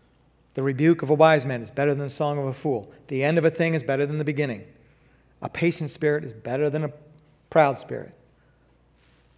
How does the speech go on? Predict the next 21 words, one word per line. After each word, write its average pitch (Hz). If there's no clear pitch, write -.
Being 165
content 170
with 175
the -
present 156
is -
better 131
than 127
longing 131
for 127
the 123
past. -
The 135
preacher -
is 143
telling 160
us 127
that 117
wisdom 147
has 139
advantage 123